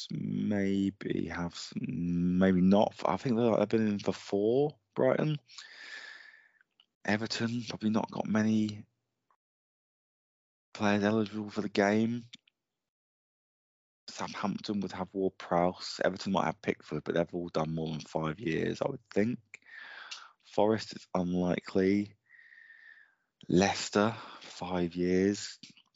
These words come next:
Not on for a highest finish. My mind goes to James Maddison. Uh, yeah.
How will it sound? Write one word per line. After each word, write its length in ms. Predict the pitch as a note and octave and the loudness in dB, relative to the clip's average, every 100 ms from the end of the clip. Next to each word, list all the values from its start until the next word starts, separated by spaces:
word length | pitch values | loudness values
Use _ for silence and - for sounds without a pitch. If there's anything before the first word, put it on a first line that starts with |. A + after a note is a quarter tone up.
| _ _ _ _ _ _ _ - | _ _ _ _ _ _ _ -6
Not 200 | F2 F2+ | 0 2
on 140 | F#2 F2+ | 2 2
for 140 | F2 | 0
a 40 | D#2 | 2
highest 400 | F#2 F2 - - | 2 2 0 -2
finish. 680 | F#2 F#2 F#2 - - - - _ - - - - - - - - _ _ - | 0 2 -2 -6 -8 -12 -16 _ -20 -20 -20 -20 -20 -20 -20 -20 _ _ -8
My 180 | F#2 F#2 | -4 0
mind 400 | F#2+ G#2+ A2+ A2 | 2 4 4 4
goes 320 | G2 F2+ E2+ | 6 4 2
to 120 | - - | -8 0
James 360 | F#2 F2 D#2+ | 2 2 -2
Maddison. 600 | F2+ F2+ E2+ - E2 F2+ G2+ - _ _ _ _ _ _ _ _ _ _ _ _ _ _ _ _ _ _ _ _ _ _ - _ _ F2 | 0 0 -2 -6 -6 -6 -8 -20 _ _ _ _ _ _ _ _ _ _ _ _ _ _ _ _ _ _ _ _ _ _ -20 _ _ -2
Uh, 800 | E2 E2 E2 D#2+ D#2+ D#2+ D#2+ - _ _ _ _ _ _ _ _ _ _ _ _ F#2+ | 0 0 0 0 0 0 0 -2 _ _ _ _ _ _ _ _ _ _ _ _ -8
yeah. 340 | F2+ F2+ | 0 4